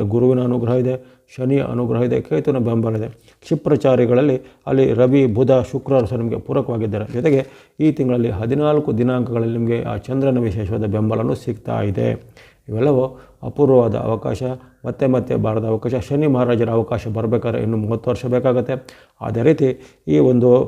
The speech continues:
ಗುರುವಿನ ಅನು-, ಇದೇ ರೀ-, ಇದೇ ಸ್ಥಾನದ ಗುರುವಿನ ಒಂದು ಅವಕಾಶಗಳು ಬರಬೇಕಾದ್ರೆ ಮತ್ತೆ ಹನ್ನೆರಡು ವರ್ಷಗಳು ಕಾಯಬೇಕು. ಗುರುಬಲ ಬರುತ್ತೆ ಎರಡು ವರ್ಷಗಳೊಮ್ಮೆ, ಕೆಲವೊಮ್ಮೆ ಈ ವರ್ಷ ಇಲ್ಲದ್ರೆ ಈ ಮುಂದಿನ ವರ್ಷ, ಅಥವಾ ಕೆಲವೊಮ್ಮೆ ನಿಮಗೆ ಈಗ ಈ ವ-, ಈ ಎರಡು ವರ್ಷದ ಬಳಿಕ ಮತ್ತೆ ಗುರುಬಲ ಬರುತ್ತೆ.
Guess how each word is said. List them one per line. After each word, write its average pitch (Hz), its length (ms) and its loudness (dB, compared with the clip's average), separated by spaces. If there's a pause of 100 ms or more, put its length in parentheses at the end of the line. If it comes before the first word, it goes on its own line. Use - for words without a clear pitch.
(220)
ಗುರುವಿನ 143 380 4
ಅನು-, 127 360 -2
ಇದೇ 135 240 6
ರೀ-, 135 200 4
ಇದೇ 139 220 6
ಸ್ಥಾನದ 123 420 0
ಗುರುವಿನ 131 400 2
ಒಂದು 117 300 0
ಅವಕಾಶಗಳು 117 640 -4
ಬರಬೇಕಾದ್ರೆ 113 480 -4
ಮತ್ತೆ 113 260 -6
ಹನ್ನೆರಡು 110 300 -2
ವರ್ಷಗಳು 110 320 -6
ಕಾಯಬೇಕು. 120 380 -2
ಗುರುಬಲ 143 480 4
ಬರುತ್ತೆ 135 480 2
ಎರಡು 123 220 2
ವರ್ಷಗಳೊಮ್ಮೆ, 127 580 -2 (340)
ಕೆಲವೊಮ್ಮೆ 127 320 0 (380)
ಈ 135 80 4
ವರ್ಷ 131 260 4
ಇಲ್ಲದ್ರೆ 127 400 2
ಈ 131 40 2
ಮುಂದಿನ 127 300 2
ವರ್ಷ, 123 200 -2
ಅಥವಾ 123 220 -2
ಕೆಲವೊಮ್ಮೆ 131 300 -2
ನಿಮಗೆ 131 260 -2 (280)
ಈಗ 131 140 0
ಈ 135 200 4
ವ-, 139 180 4
ಈ 123 120 0
ಎರಡು 131 240 4
ವರ್ಷದ 120 280 0
ಬಳಿಕ 131 320 0
ಮತ್ತೆ 123 280 -4
ಗುರುಬಲ 120 400 0
ಬರುತ್ತೆ. 123 680 0